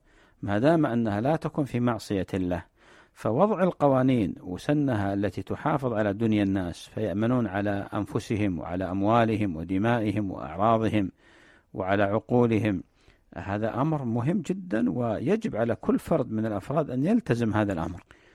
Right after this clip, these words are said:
وإلا ما الفائدة من و-، يعني، من كون وجود ولي الأمر؟ ما الفائدة من هذا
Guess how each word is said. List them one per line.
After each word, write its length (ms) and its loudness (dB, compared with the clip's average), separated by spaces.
وإلا 260 2
ما 100 6
الفائدة 440 2
من 140 2
و-، 120 2
يعني، 420 -2
من 120 0
كون 380 0
وجود 420 0
ولي 200 4
الأمر؟ 380 -4
ما 140 2
الفائدة 480 2
من 160 2
هذا 200 0